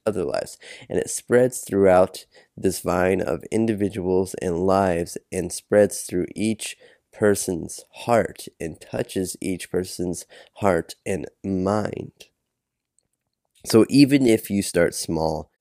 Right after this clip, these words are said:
that's okay, because the people that you do share with, the people that you do encourage,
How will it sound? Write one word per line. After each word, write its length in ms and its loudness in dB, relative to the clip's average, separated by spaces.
that's 240 4
okay, 640 6
because 840 0
the 80 -4
people 340 -2
that 260 2
you 160 -8
do 200 4
share 360 2
with, 340 -2
the 80 -14
people 340 -8
that 300 -2
you 120 -8
do 280 2
encourage, 800 0